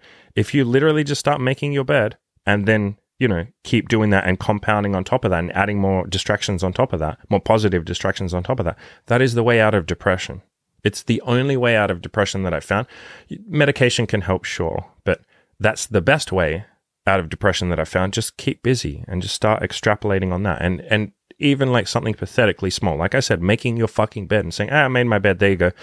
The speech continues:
Now I can be depressed for the rest of the day." That's better than just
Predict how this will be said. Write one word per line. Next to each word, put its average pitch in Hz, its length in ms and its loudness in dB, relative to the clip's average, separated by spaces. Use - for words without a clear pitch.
Now 107 140 4
I 110 60 4
can 110 160 0
be 107 100 2
depressed - 340 0
for 101 100 -2
the 90 100 0
rest 90 200 0
of 90 60 -2
the 82 80 -6
day." 85 160 0
That's 139 180 -2
better 120 320 4
than 107 200 2
just 98 200 -4